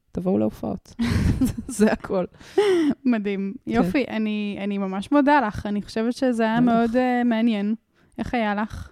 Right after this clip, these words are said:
Speaker 1: בסדר, קצת מבולבל לרגעים, אני פתאום מתחילה כזה, כי יש כל כך הרבה דברים שאני רוצה לגעת בהם, אני מרגישה שכל נושא יש לו איזה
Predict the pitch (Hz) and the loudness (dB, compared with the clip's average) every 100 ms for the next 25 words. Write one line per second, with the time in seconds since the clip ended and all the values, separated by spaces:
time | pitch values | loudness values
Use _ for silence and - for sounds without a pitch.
0 | _ _ _ - 156 - 185 165 - 220 | _ _ _ -4 0 2 2 4 4 6
1 | 233 180 185 170 190 220 208 196 208 247 | 6 6 6 6 4 4 2 2 4 4
2 | 202 175 165 170 196 196 175 - 170 175 | 4 2 -2 -4 -2 0 0 0 -2 0
3 | 190 170 156 139 - - 180 190 - 190 | 0 2 2 0 -2 -4 -4 -4 -2 -2
4 | - 185 190 170 165 160 160 160 160 151 | 0 2 4 4 4 4 4 2 2 4
5 | 143 - 156 156 147 156 139 151 143 147 | 2 0 -2 0 -2 -2 0 0 0 0
6 | 147 139 135 180 - - - 175 175 151 | -2 -4 -6 -4 -6 -8 0 2 2 0
7 | - 165 160 147 165 147 143 | -2 0 0 2 2 2 0